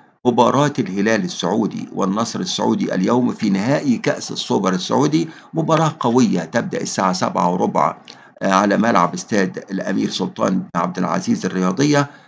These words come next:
في نهائي كأس السوبر السعودي. المباراة تنقل عبر قنوات اس اس سي السعودية بتعليق من فهد العتيبي وفارس عوض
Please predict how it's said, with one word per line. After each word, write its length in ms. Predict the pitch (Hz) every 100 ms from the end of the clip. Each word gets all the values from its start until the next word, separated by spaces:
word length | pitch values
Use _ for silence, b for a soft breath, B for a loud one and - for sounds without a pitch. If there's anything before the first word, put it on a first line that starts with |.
| _
في 340 | 180 156 135 - -
نهائي 720 | 107 113 156 156 120 110 110 -
كأس 300 | - - 95
السوبر 600 | 98 - 110 98 98 95 -
السعودي. 520 | 80 - 101 85 71 b b -
المباراة 540 | 143 113 90 90 107 92
تنقل 500 | 127 131 - 143 135 B -
عبر 380 | - 147 117 82
قنوات 720 | - 113 95 98 98 95 - -
اس 220 | 135 -
اس 280 | 92 113 -
سي 400 | 90 101 104 - - -
السعودية 800 | 131 - 82 87 101 151 143 139 B -
بتعليق 880 | 151 156 87 78 92 98 92 - - -
من 320 | 110 101 92 - -
فهد 260 | 123 90 101
العتيبي 720 | 98 92 92 151 127 131 131 B -
وفارس 640 | 120 110 113 92 92 - -
عوض 420 | - 117 113 107